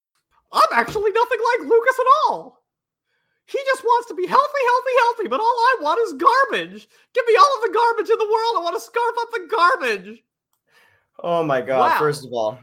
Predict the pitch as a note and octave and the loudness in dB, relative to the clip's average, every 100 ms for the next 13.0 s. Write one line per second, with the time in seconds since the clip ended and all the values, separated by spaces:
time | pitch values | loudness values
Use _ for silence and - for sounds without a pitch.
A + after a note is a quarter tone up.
0 | D3 D#3+ D#3+ D3+ C3 B2+ C#3+ B2 A#2 B2+ | -2 0 2 2 0 -2 -6 -4 -6 -8
1 | A#2 A#2 A#2+ A2+ A2+ A2+ A#2 A2+ G#2 - | -10 -10 -10 -10 -12 -14 -14 -12 -16 -10
2 | A#2+ A2 G2 G2+ G#2+ F#2+ F#2+ F#2 G2+ A2+ | -6 -6 -6 -12 -10 -14 -16 -12 -12 -10
3 | G#2 G2+ G2+ F#2+ F#2+ F#2 F2 F#2 D2+ G#2 | -8 -8 -10 -14 -12 -12 -14 -18 -18 -10
4 | A2 A2 G#2 G2 G2 F#2 G#2+ G2 F#2+ F#2 | -10 -8 -10 -10 -16 -20 -14 -14 -14 -16
5 | F#2 F2 F#2+ F2+ G#2 F#2 - F2 D#2+ G2+ | -18 -18 -20 -18 -16 -16 -16 -20 -18 -18
6 | G#2 E2+ _ _ - _ _ _ G#3 C4+ | -18 -18 _ _ -20 _ _ _ -14 -10
7 | E4 D#4 - A#3 G#3 D#3+ B3+ F#4+ G#4 D4+ | -10 -10 -6 -4 -4 -8 -8 -8 -6 -6
8 | D4+ B3 F#3+ - F3+ G#3 G#3+ G3 D3+ D3 | -8 -10 -14 -10 -8 -8 -10 -14 -12 -14
9 | D3 D3 B2 C3 B2 A#2 A2+ C3+ E3 A3+ | -12 -14 -12 -10 -8 -10 -12 -14 -12 -12
10 | A3+ D3+ E3 G#3 G#3 B3 C4+ C4 _ _ | -10 -10 -8 -10 -12 -14 -12 -16 _ _
11 | _ _ G#4 A#4 D5+ F5 E5+ C5 D5 D5+ | _ _ -18 -4 -2 0 0 4 4 4
12 | C#5 C#5+ F#4+ D5 D5+ - C#5 C5+ C5 | 2 -2 0 0 0 2 4 4 2